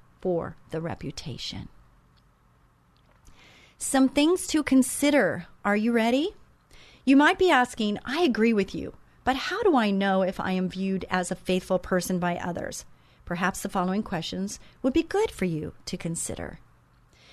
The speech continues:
Do others constantly have to remind you to get things done? Hmm.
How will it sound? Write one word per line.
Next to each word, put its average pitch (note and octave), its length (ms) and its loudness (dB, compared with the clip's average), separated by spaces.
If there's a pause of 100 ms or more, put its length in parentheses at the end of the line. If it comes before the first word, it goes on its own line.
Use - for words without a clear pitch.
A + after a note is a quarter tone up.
(160)
Do C#4 200 4
others E4 360 4
constantly G4 680 0
have D4 220 0
to C#4+ 100 -2
remind B3 420 6
you F#3+ 140 -4
to F#3+ 100 -10
get F#3+ 160 -4
things F#3 240 -2
done? - 300 -6 (1040)
Hmm. F#3 300 -2